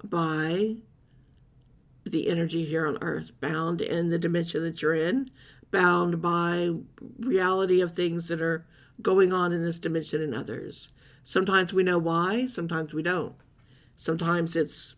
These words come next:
part of our karma. Sometimes it's part of something we need to experience. Sometimes the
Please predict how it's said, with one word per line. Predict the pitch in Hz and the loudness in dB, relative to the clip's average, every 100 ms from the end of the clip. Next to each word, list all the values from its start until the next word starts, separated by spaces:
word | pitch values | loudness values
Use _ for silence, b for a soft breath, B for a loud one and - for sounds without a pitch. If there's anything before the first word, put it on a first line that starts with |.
| _ _ - | _ _ -4
part | 151 | -2
of | 160 | 0
our | 175 | 0
karma. | 185 202 233 - - - b b | 4 4 4 0 -8 -16 b b
Sometimes | - 160 170 156 | -6 -2 0 0
it's | 151 | -4
part | - 165 165 | 0 2 2
of | 165 - b b | -2 -6 b b
something | - 165 170 180 | -6 -2 2 2
we | 185 | 4
need | 190 190 | 4 8
to | 208 | 6
experience. | 202 - 202 220 - - - - b b b | 6 2 2 2 -2 -4 -12 -20 b b b
Sometimes | - 170 170 180 180 175 170 | -4 -4 0 0 2 -2 -4
the | 175 170 165 165 | -4 -2 -2 -4